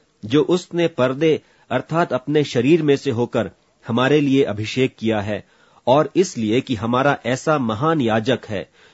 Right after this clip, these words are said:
जो परमेश्वर के घर का अधिकारी है, तो आओ हम सच्चे मन और पूरे विश्वास के साथ और विवेक का दोष दूर करने के लिए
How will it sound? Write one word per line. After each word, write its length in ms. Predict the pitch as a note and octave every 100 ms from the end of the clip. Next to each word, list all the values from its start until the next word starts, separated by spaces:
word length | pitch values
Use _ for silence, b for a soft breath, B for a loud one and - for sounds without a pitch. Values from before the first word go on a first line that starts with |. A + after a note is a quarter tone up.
| -
जो 140 | D3+
परमेश्वर 600 | D#3 A#2+ B2+ D3 - D#3+
के 160 | D#3 B2+
घर 200 | G2+ C3+
का 160 | C#3+
अधिकारी 580 | C3+ G2 A2 A2 A2 A#2
है, 220 | G#2 E2+ - _ _
तो 160 | C3+ C3
आओ 340 | A2+ B2+ B2+ G2 b b -
हम 180 | C#3+ D#3+
सच्चे 480 | - E3 E3 - D#3
मन 360 | A#2 A#2+ F#2+ b b _
और 140 | D3
पूरे 360 | D3+ - F#3+ G3
विश्वास 600 | D#3 - - A2+ C#3+ C#3
के 160 | - B2+
साथ 300 | - A2+ G2+ - b b b
और 220 | B2+ D#3+ E3
विवेक 440 | B2 C3 D#3+ E3
का 100 | D#3
दोष 500 | C3 G2+ C3 D3 -
दूर 320 | G2+ A2 D3 D#3+
करने 380 | A#2+ A#2 C#3+
के 120 | C#3+ B2
लिए 300 | A2+ G#2+